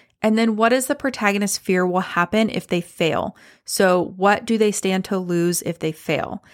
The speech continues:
And whatever your answer is, you're gonna wanna make it as specific as possible.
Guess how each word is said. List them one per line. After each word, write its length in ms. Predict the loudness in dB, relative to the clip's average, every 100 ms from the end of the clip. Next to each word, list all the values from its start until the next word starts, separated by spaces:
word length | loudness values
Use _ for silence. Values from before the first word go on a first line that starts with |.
| _ -4
And 360 | 2 2 2 -2
whatever 380 | -2 4 4 4
your 220 | 2 2
answer 320 | 2 -2 -2 0
is, 340 | 2 0 0
you're 100 | -2
gonna 200 | 0 0
wanna 280 | 2 0 0
make 280 | 0 -2 -2
it 120 | -4
as 220 | -2 -4
specific 640 | -2 -4 -4 -6 -2 -2 -2
as 180 | -6 -8
possible. 640 | -4 -2 -2 -4 -10 -12